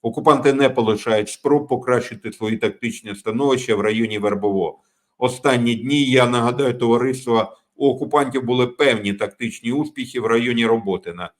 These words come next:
Наразі вони намагаються закріпитися на зайнятих позиціях, але знов-таки успішний характер, е, дій Збройних сил України, о, і відповідне використання касетних боєприпасів і,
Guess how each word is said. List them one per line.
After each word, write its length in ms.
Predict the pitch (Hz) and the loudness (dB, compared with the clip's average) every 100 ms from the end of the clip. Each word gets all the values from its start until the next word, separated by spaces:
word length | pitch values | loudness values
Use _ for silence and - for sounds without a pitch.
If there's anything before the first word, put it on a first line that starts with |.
| _ | _
Наразі 400 | 127 135 131 117 | 2 2 2 2
вони 260 | 123 120 | 0 0
намагаються 680 | 120 113 113 113 113 101 110 | -2 0 0 0 0 -2 -6
закріпитися 880 | 101 110 - 120 120 107 98 - 107 | -4 -6 -4 -6 -6 -8 -8 -6 -6
на 260 | 104 120 120 | -4 -2 -2
зайнятих 600 | 98 107 101 101 104 - | -2 -4 -2 -6 -8 -8
позиціях, 760 | 123 120 151 151 143 139 _ _ _ | -8 -4 -6 -2 -4 -4 _ _ _
але 320 | 139 151 160 | 6 8 6
знов-таки 580 | 151 143 143 127 127 131 | 0 0 0 0 -2 -2
успішний 560 | 123 117 - 120 - 113 | -2 -4 -8 -10 -8 -8
характер, 680 | - 117 120 101 - 104 90 _ _ _ _ - | -4 -2 -2 -4 -6 -8 -8 _ _ _ _ 0
е, 800 | 110 110 107 104 104 104 107 107 | 6 8 8 6 4 2 -2 -4
дій 300 | 104 139 120 | -6 -2 -2
Збройних 580 | - 143 156 151 147 | -4 2 4 4 -2
сил 220 | - 156 143 | -2 -2 -2
України, 720 | 147 143 147 143 135 123 127 _ _ _ _ | 0 0 2 2 0 -2 -4 _ _ _ _
о, 200 | 120 113 | 0 2
і 160 | 131 131 | 2 0
відповідне 600 | 139 131 147 139 131 120 | -2 -4 -4 -4 -4 -2
використання 760 | 120 120 120 117 - 110 104 | 0 0 -2 -2 -4 -4 -4
касетних 580 | 101 127 127 139 143 127 | -4 -4 -2 -4 -2 -2
боєприпасів 880 | 127 127 127 123 123 131 123 123 113 - | 2 0 0 -4 0 0 0 -6 -10 -10
і, 380 | 165 156 151 | -2 0 0